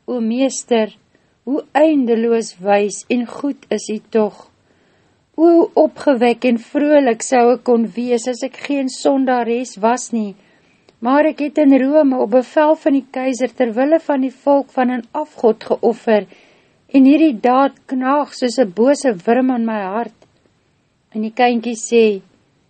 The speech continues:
"Hierdie sonde het ek jou al vergewe, voordat jy dit begaan het, maar jy was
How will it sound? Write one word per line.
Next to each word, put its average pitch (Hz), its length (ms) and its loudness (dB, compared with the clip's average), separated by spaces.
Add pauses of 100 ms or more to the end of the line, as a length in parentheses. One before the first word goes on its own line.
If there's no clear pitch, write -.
(120)
"Hierdie 269 220 -2
sonde 233 440 0
het 233 160 -2
ek 269 140 -4
jou 302 180 2
al 285 160 0
vergewe, 277 800 -2
voordat 302 480 0
jy 285 100 -2
dit 254 220 -6
begaan 277 540 -4
het, 208 180 -8 (680)
maar 202 160 -10
jy 247 400 2
was 302 220 0